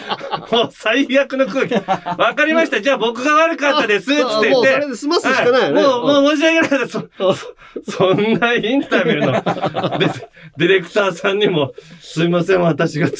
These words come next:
Speaker 1: 連れてきた。」
Speaker 2: <laughs> そうなっちゃうな。
Speaker 1: そう。なんだったら、俺そのスタッフさんに聞いてたのよ。
Speaker 2: うん。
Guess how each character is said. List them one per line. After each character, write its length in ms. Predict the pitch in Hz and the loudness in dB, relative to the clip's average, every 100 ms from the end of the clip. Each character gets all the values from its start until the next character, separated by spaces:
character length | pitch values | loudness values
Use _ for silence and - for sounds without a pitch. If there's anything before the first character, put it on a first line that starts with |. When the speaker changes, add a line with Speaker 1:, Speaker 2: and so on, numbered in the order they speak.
| 147 | 0
Speaker 1:
連 120 | 185 | 0
れ 60 | - | 0
て 120 | 165 | -6
き 120 | - | -4
た。」 280 | 180 165 - - 135 226 240 220 359 359 | -2 -2 -2 -10 -12 -6 -2 2 4 4
Speaker 2:
<laughs> 400 | 349 302 247 - | 2 0 -4 -2
そ 160 | 196 | 2
う 20 | |
な 120 | 196 196 | 2 2
っ 40 | |
ち 140 | - | 2
ゃ 40 | 139 | -2
う 100 | 120 | 0
な。 200 | 165 220 | 0 2
Speaker 1:
そ 380 | 220 160 214 202 - | 2 2 0 -6 -8
う。 40 | 180 | 0
な 160 | 262 | 2
ん 40 | 285 | 4
だ 120 | 330 | 2
っ 80 | 339 | 2
た 140 | 208 | -2
ら、 140 | 196 180 | 0 0
俺 140 | 190 | 0
そ 160 | 220 240 | 0 0
の 140 | 330 | 0
ス 80 | 330 | 0
タ 100 | 349 | 0
ッ 40 | |
フ 40 | 339 | 0
さ 160 | - 269 | -2 -2
ん 40 | |
に 100 | 180 | -2
聞 140 | 165 | -6
い 20 | 160 | -4
て 120 | 160 | -2
た 100 | 139 | -2
の 120 | 107 | -4
よ。 80 | 85 _ - | -10 _ -2
Speaker 2:
う 160 | 277 | 0
ん。 120 | 180 | 0